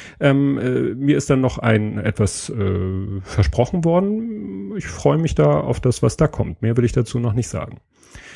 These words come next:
Ja, gestern hatte mein Bruder Geburtstag. Das ist insofern <laughs> bemerkenswert, weil mein Bruder fünf Tage vor mir Geburtstag hat. Äh, allerdings drei Jahre sind wir auseinander.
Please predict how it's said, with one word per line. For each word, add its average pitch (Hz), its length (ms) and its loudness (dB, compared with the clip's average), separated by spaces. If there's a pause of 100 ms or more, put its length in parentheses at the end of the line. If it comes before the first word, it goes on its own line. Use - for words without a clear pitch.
(180)
Ja, 139 220 4
gestern 131 360 2
hatte 131 140 2
mein 110 180 0
Bruder 127 240 4
Geburtstag. 165 840 -2
Das - 200 -6
ist - 220 -8
insofern 151 640 2
<laughs> - 0 -
bemerkenswert, 139 840 2
weil 113 100 0
mein 113 160 -2
Bruder 110 380 2
fünf 117 200 -2
Tage 101 240 2
vor 113 160 2
mir 139 100 2
Geburtstag 147 640 0
hat. - 400 0
Äh, 101 140 -2 (140)
allerdings 92 500 -2
drei 92 240 -2
Jahre 117 440 2
sind 127 160 0
wir 127 120 0
auseinander. 139 500 0